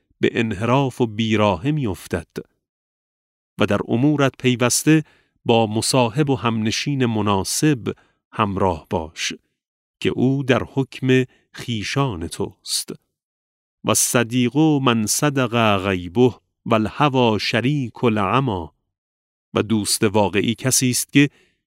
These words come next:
در پنهان با تو راست باشد و کسی که در هوای نفس گام برمی‌دارد مانند کوری است که در بیخبری و گمراهی راهی را طی می‌نماید.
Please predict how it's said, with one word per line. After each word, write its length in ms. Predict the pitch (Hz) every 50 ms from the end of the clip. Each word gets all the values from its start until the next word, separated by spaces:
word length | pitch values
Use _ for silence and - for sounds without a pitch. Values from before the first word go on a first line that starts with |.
| _ _ _ _
در 160 | - 110 104
پنهان 760 | 95 _ - 123 123 123 113 101 - 151 165 165 165 156 143 123
با 220 | 117 110 101 90
تو 200 | - - - 123
راست 580 | 107 98 101 110 120 117 101 92 - - - _ -
باشد 400 | 101 90 80 - - 98 87 _ - - _ _ _ _ _ _ _ _ _ _ _ _ _ _
و 80 | - 107
کسی 340 | 101 - 110 104 - 120 110
که 140 | - 123 113
در 140 | 110 110
هوای 380 | - - 110 107 98 110 110 101 104 107
نفس 640 | 98 92 104 113 123 127 127 117 110 - - - - 98 _ _ _ _ _ _ _ 120 110
گام 340 | 113 110 104 101 95 95 92
برمی‌دارد 840 | 104 101 95 98 107 107 98 117 117 117 143 147 147 127 117 156 _ _ _ _ _ _ _ _ _ _
مانند 480 | - 123 123 123 135 151 151 143 131 135
کوری 560 | 127 _ - - 147 156 147 127 127 120 113
است 260 | 101 - - _ _
که 160 | - 123 113
در 200 | 98 98 110 101
بیخبری 840 | 90 92 95 110 101 98 - - - 113 101 110 110 120 139 135 131
و 120 | 123 117
گمراهی 960 | 107 90 117 110 104 101 98 107 110 107 104 95 - - 143 143 123 98 85 _ _ _ _ _ _ _ -
راهی 560 | 110 104 107 113 104 98 85 78 104 101 101
را 160 | 95 98 90
طی 300 | 80 - - - 101 85
می‌نماید. 640 | 87 92 90 85 92 87 87 85 78 90 92 87